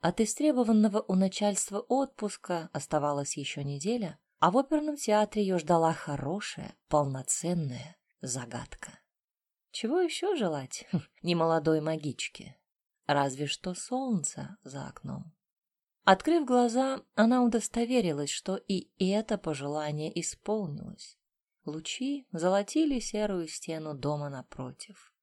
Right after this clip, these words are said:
Окно там было распахнуто настежь, и Лавиния слышала, как женский голос исполняет какую-то невероятно красивую арию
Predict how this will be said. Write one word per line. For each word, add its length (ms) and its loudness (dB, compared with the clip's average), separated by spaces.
Окно 300 0
там 180 6
было 160 8
распахнуто 680 4
настежь, 680 -2
и 140 4
Лавиния 420 6
слышала, 560 -2
как 240 -2
женский 400 -2
голос 500 -2
исполняет 760 -2
какую-то 840 -2
невероятно 960 4
красивую 800 -2
арию 480 -2